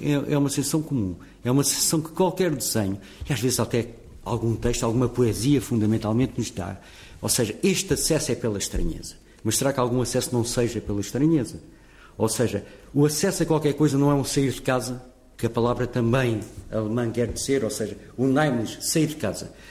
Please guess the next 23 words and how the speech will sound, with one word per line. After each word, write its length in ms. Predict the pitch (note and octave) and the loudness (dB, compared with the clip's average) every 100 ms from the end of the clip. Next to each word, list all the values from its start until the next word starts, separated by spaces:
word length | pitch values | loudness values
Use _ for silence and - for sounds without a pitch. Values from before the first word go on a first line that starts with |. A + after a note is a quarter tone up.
| - - | -20 -16
Sair 260 | - - C#3+ | -4 2 2
de 120 | C#3 | 2
casa 480 | - D#3 F3 G#3 - - - | 2 2 2 0 -4 -4 -4
é 60 | |
estranho 420 | C3 - A#2+ A#2+ | -2 -2 2 2
logo 200 | G#2+ F#2+ | 2 0
a 40 | F#2 | -2
princípio. 520 | E2+ E2 - - - - - _ _ - - - - - | -4 -8 -8 -10 -16 -20 -20 _ _ -20 -20 -20 -20 -6
Um 120 | G#2+ A2 | 0 2
desenho 240 | A#2+ D3 | 4 4
diz-nos 240 | C3 B2+ | 2 -2
assim: 320 | A2 - G2+ F#2 - | -4 -4 -6 -8 0
"Ao 180 | D#3+ C3 | 2 2
veres-me, 440 | D3 E3+ D3+ D#3+ | 4 4 2 -2
sais 380 | - - C3 A#2 | -2 0 2 2
da 80 | A2+ | 0
tua 180 | G#2+ | -2
casa." 320 | G2+ - - - - - - - - - _ | -6 -8 -12 -16 -20 -20 -20 -20 -20 -20 _
E 80 | - | -4
nós 220 | G2 G2+ | -2 -2
propomos 500 | - - A2+ A2 A2 | -4 -8 -4 -2 -2
a 60 | C3 | -2
sair. 360 | - C3 G2+ | -2 -2 -2